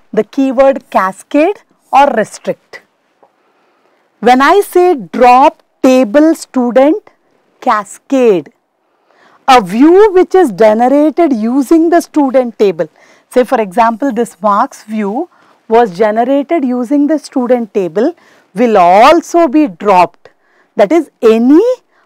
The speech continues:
other database objects which are associated with this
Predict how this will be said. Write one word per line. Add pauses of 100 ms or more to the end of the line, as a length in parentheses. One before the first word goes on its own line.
(120)
other
database
objects
which
are
associated
with
this